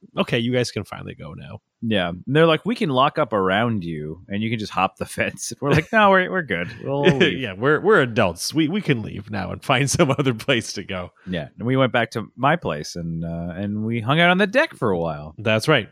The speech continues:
Speaker 1: But it was good, Mike. It was good to see you in person for a change. It was, I'm, I'm glad that things are kind of opening up again. I definitely somewhat regret staying up till midnight, but not regret seeing you, of course.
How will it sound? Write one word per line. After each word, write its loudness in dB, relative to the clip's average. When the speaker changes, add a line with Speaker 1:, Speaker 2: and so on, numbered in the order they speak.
Speaker 1:
But 4
it 4
was 6
good, 4
Mike. 0
It 4
was 2
good 2
to -6
see -4
you 2
in 0
person -2
for -6
a -4
change. -4
It -4
was, -6
I'm, -4
I'm -2
glad 2
that -4
things -6
are -2
kind -2
of -2
opening 2
up -2
again. -4
I 0
definitely 2
somewhat 2
regret 4
staying 2
up 0
till -2
midnight, 0
but 2
not 2
regret 0
seeing -2
you, -2
of -8
course. -12